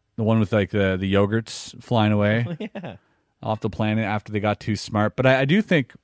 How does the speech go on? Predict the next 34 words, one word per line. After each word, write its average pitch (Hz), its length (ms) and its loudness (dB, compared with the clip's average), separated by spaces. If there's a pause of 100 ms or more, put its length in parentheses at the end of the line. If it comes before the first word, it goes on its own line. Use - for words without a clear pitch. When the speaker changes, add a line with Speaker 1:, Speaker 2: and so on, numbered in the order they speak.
(380)
Speaker 1:
that 135 180 4
we're 131 140 0
gonna, 123 200 2
and, 127 280 -2
and 123 180 0
here's 175 560 0 (140)
something 135 480 2
to 117 140 0
corroborate 110 640 2
this 98 320 -4
loosely. 101 480 -2 (1080)
Keep 113 180 -2
my 104 100 0
tinfoil 101 380 0
hat 95 180 2
on. 104 200 -2 (680)
There 120 240 6
is, 123 220 2
like, 123 120 2
a 117 60 0
th-, - 160 -8
I 117 60 -2
think 156 160 -2
I - 20 2
sent 123 200 -4
you 107 80 -2
a 104 40 -2
link. 104 160 -2
There's 107 200 -2
a, 113 60 -2
like, 104 140 -6
a 110 60 -4
three-hour 123 1120 0 (320)
audio 104 800 -2